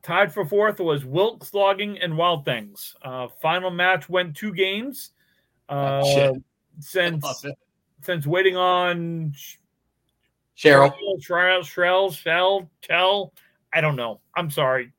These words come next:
Speaker 1: Y-, you send me names I can't pronounce. Um, last game was six fifty-four to six forty-eight, eighty percent handicap on six hundred. So congratulations to Tubbs and Friends on that. Um,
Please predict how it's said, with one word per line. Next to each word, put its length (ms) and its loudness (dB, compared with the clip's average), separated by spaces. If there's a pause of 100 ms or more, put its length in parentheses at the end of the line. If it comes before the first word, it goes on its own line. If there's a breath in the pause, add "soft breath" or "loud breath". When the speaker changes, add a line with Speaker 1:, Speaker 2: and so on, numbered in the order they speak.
(200)
Speaker 1:
Y-, 220 -14
you 160 -8
send 260 -4
me 80 -2
names 320 -2
I 60 2
can't 320 -4
pronounce. 640 -6 (600)
Um, 500 -6 (1000)
last 400 2
game 220 -2
was 240 -4
six 220 -4
fifty-four 560 -2
to 60 0
six 260 -8
forty-eight, 540 0
eighty 160 -4
percent 320 -4
handicap 460 -2
on 140 -4
six 220 -10
hundred. 360 -2 (560)
So 680 4
congratulations 840 -2
to 200 -4
Tubbs 320 2
and 140 -4
Friends 300 -2
on 180 -2
that. 280 -4 (1000)
Um, 800 -4